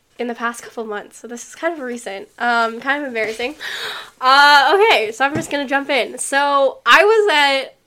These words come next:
um, in a parking lot outside a restaurant, um,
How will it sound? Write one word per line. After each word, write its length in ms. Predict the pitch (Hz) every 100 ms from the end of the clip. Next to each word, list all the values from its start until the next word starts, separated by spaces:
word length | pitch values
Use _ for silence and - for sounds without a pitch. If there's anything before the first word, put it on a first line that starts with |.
| 269
um, 500 | 262 254 240 247 240 _ -
in 100 | 294
a 60 | 302
parking 340 | 302 247 247
lot 220 | 240 226 - -
outside 300 | 247 254 254
a 60 |
restaurant, 540 | 254 233 - - 190 - _ - - - - _
um, 680 | 262 269 269 262 240 220 233